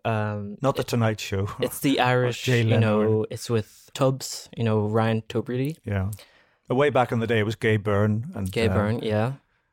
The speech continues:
Speaker 2: and it's one of the most watched R T E television shows in, in Ireland.
Speaker 1: Yeah. I mean, especially with the toy show at Christmas, you
Speaker 2: Mm.
Speaker 1: know, so it's pretty big.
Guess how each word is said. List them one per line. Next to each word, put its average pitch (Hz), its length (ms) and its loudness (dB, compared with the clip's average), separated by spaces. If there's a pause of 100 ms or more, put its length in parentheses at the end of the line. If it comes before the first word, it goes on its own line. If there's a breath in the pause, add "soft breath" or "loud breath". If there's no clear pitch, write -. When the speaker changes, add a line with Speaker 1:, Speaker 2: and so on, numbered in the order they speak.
(500)
Speaker 2:
and 110 140 0
it's 107 140 -4
one 123 120 4
of 120 60 4
the 113 80 4
most 110 240 0
watched 104 340 -2
R 107 160 0
T - 160 -8
E 98 240 0
television 101 480 -2
shows 98 460 -4
in, 95 140 -2
in 95 120 -6
Ireland. 92 400 -2 (160)
Speaker 1:
Yeah. 120 280 -2 (280)
I 120 80 -2
mean, 113 240 0
especially - 460 -4
with 104 140 -2
the 98 280 -2
toy 101 220 -2
show 131 220 -2
at 110 100 -4
Christmas, - 500 -6
you 104 80 -4
Speaker 2:
Mm. 92 160 -2
Speaker 1:
know, 147 260 -2
so 104 360 -6 (640 soft breath)
it's - 100 -20
pretty - 320 -2
big. 113 340 2